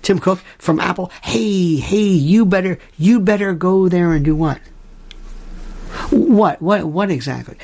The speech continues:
Well, you better, you better not, e-, either you pull out, uh-huh, either you pull out of China completely, Apple, okay, or you'd better tell that Xi Jinping, "Listen, buddy, if you want our cell phones,"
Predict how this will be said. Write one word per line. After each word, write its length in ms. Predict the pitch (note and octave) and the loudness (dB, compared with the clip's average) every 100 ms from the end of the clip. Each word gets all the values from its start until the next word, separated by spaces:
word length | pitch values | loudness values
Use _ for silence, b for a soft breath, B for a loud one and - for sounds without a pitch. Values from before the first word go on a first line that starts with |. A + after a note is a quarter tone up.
| B | B
Well, 280 | - A3 G#3+ | -2 0 0
you 220 | F#3+ B3 | 2 0
better, 260 | G#3+ G#3 G3+ | 0 -2 -2
you 280 | D#3 D4 D#4 | 2 4 2
better 380 | G3+ F3 D#3 - D3+ | -4 -6 -8 -10 -8
not, 320 | E3+ F3+ - - | -4 -4 -4 0
e-, 220 | G#3 F3 | 2 2
either 140 | G3 E3 | 2 2
you 200 | D3 C#3 | 2 0
pull 340 | - A3+ A#3 | 0 -2 0
out, 360 | F3+ F3+ D#3 - | 2 0 -2 -4
uh-huh, 360 | D3 C#3 B2 D3+ B B B B | 0 2 0 -2 B B B B
either 180 | F#3+ F3 | 0 2
you 140 | D#3 D3+ | 2 0
pull 280 | - A3+ | 0 0
out 140 | F#3 G3 | 0 -2
of 140 | F#3 | -4
China 420 | - D#3+ C#3 F3 G#3+ | -4 -2 -2 -4 -6
completely, 540 | - C3+ C3+ A#2 F3+ - - | -4 -2 0 0 -4 -6 -4
Apple, 400 | C#3+ C3 - - _ - | -2 0 -4 -10 _ -8
okay, 320 | B2+ B2+ C3 - B B B B B - | -2 -2 -2 -6 B B B B B 0
or 480 | G3+ F3 C3+ C#3 - b b b b - | 2 4 0 -6 -14 b b b b 0
you'd 300 | E3 A#3+ F#3 | 2 4 2
better 360 | F#3+ F3 D#3+ D3 | 2 2 0 -2
tell 500 | - - C4 C4 D#3+ | -6 -2 0 0 0
that 180 | C3 | -2
Xi 200 | A2+ C#3 | 0 0
Jinping, 520 | B2 B2+ A#2 C3 B2 C3 | 2 0 2 0 0 0
"Listen, 380 | G#3 B3+ C#3 A2+ | 0 0 -2 -2
buddy, 340 | B2 A#2 D#3+ - - - - B B B B B B B B B - - - - - - - - | -2 -4 -6 -12 -20 -20 -20 B B B B B B B B B -20 -16 -14 -12 -12 -10 -8 -2
if 160 | C3 | 2
you 120 | B3 C#4 | 4 4
want 180 | G#3+ | 2
our 160 | F#3 E3 | 2 0
cell 260 | - G#3+ A3 | 0 -2 0
phones," 440 | C#3 B2 C#3 | 0 0 0